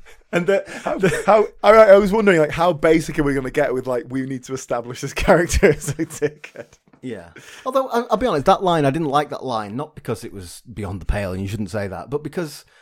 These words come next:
Speaker 1: it, it wasn't fu-, it wasn't funny. You gotta do a take on, you
Speaker 2: There
Speaker 1: gotta
Speaker 2: was
Speaker 1: do a
Speaker 2: no
Speaker 1: twist
Speaker 2: gag.
Speaker 1: on that
Speaker 2: Well,
Speaker 1: line.
Speaker 2: the, the, the, the previous line, she goes, you know, "The problem with it,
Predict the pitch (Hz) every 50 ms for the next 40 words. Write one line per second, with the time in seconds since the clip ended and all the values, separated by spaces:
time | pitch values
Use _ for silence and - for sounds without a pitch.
0 | _ _ _ - 220 220 - 247 226 262 269 311 - - - - 190 202 226 220
1 | 202 - - - 196 214 190 139 127 131 - - 151 160 170 156 - - - 160
2 | 170 170 - 170 139 131 135 147 147 147 139 160 - - 160 - - - 127 127
3 | 117 110 - - 107 - 196 190 208 196 180 - - - - - _ _ - 143
4 | 165 170 160 156 143 165 165 156 151 _ 135 120 139 147 147 - 190 202 196 185
5 | 170 - 139 120 117 - - - 147 139 135 143 131 131 127 120 - _ _ _
6 | _ - 131 135 143 135 135 131 131 - 170 151 139 135 131 123 120 - 104 -